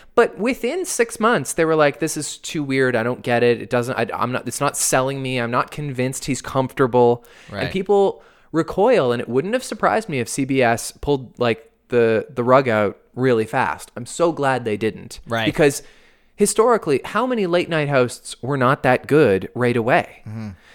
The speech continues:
Speaker 1: Same with Seth Meyers. Both of them are, like, doing
Speaker 2: Oh, yeah.
Speaker 1: extremely well.
Speaker 2: Same with Conan.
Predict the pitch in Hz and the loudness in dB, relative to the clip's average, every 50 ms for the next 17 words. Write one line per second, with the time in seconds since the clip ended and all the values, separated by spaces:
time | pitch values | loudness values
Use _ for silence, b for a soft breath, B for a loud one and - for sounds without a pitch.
0 | b b - 185 190 202 220 208 - - 208 202 - 180 170 196 226 - - - | b b -2 -2 -2 0 -2 -4 0 0 0 0 0 -2 -4 -2 -4 -4 -8 -12
1 | - - - - 123 104 156 196 226 - 139 123 110 - 87 90 90 101 107 107 | -16 -16 -16 -12 2 6 8 8 8 6 2 -8 -8 -8 -10 -8 -6 -4 -2 -2
2 | 104 104 - - 120 - 156 156 151 135 127 123 113 - _ _ _ _ _ _ | -2 -2 -4 -8 -6 -2 -2 0 0 -2 -4 -6 -10 -14 _ _ _ _ _ _
3 | - - 135 131 127 113 135 165 190 202 202 202 190 156 139 170 180 139 - - | -4 -4 -4 -2 -2 -2 0 0 0 0 0 0 -2 0 2 2 2 2 0 -2
4 | - - - - 151 175 180 - - - 139 190 294 254 127 85 - 120 | -10 -10 -2 -2 -2 -2 -2 -6 -4 -4 -4 -4 -2 -6 -8 -8 -10 -16